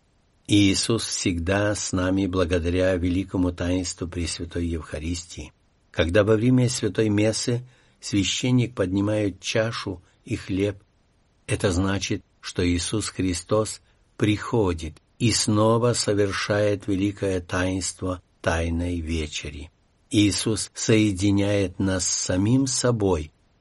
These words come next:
и в то же время соединяет между собой и всех нас, участников этой великой трапезы.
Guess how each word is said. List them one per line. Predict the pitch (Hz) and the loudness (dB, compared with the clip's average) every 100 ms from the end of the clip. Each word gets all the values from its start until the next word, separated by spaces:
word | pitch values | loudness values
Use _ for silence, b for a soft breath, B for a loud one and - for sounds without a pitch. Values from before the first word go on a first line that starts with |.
| _ | _
и | - | -4
в | 90 85 | -2 -2
то | 98 | -2
же | 92 98 | -2 -2
время | 101 104 101 101 104 b - | 0 0 0 -4 -8 b -10
соединяет | - 98 95 87 87 90 87 90 85 92 | -4 0 0 0 0 0 0 -2 -4 -4
между | 82 80 80 | -4 -4 -6
собой | 78 85 82 98 101 - _ - | -8 -6 -2 -2 -4 -10 _ -4
и | 104 101 | -2 -2
всех | - - 101 - | -4 -4 -4 -2
нас, | 92 80 - - _ - | -2 -4 -6 -14 _ -10
участников | 113 - - 76 - 85 - 85 - | -6 -4 -6 -6 -8 -10 -10 -14 -14
этой | - 87 82 87 90 | -10 -8 -8 -8 -6
великой | - 85 90 - 92 | -2 0 -2 -6 -8
трапезы. | 87 - 80 - - 82 82 82 | -6 -4 -4 -4 -6 -6 -6 -10